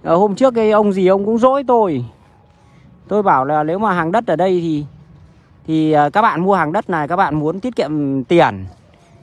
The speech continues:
Tiết kiệm tiền thì thực tế ở đây thì cái hàng đất có thể là, là giá nó sẽ hơi cao. Cho nên đất nhiều như này, nhưng anh em loanh quanh đây hoặc là như bọn thằng Tiến Béo với Việt Anh nó cũng không ấy.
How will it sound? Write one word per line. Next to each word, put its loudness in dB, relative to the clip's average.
Tiết -10
kiệm -4
tiền 0
thì -2
thực -8
tế -2
ở 0
đây 2
thì -4
cái -4
hàng -2
đất -2
có -4
thể -4
là, -2
là -6
giá -8
nó -6
sẽ -12
hơi -8
cao. -10
Cho -2
nên -2
đất 0
nhiều 0
như -4
này, -2
nhưng -2
anh -4
em -6
loanh -2
quanh -2
đây 0
hoặc -2
là -4
như -2
bọn 0
thằng -6
Tiến 0
Béo 0
với -2
Việt -4
Anh -4
nó -2
cũng -8
không -6
ấy. -2